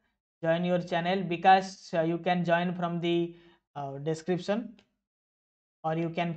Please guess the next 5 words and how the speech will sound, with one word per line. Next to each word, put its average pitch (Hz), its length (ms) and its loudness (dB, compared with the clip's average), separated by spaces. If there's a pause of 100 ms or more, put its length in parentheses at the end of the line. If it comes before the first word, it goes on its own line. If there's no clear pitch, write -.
ping 175 280 0
me, 202 80 0 (1800)
ping 190 220 2
in 185 160 4
WhatsApp। 180 360 2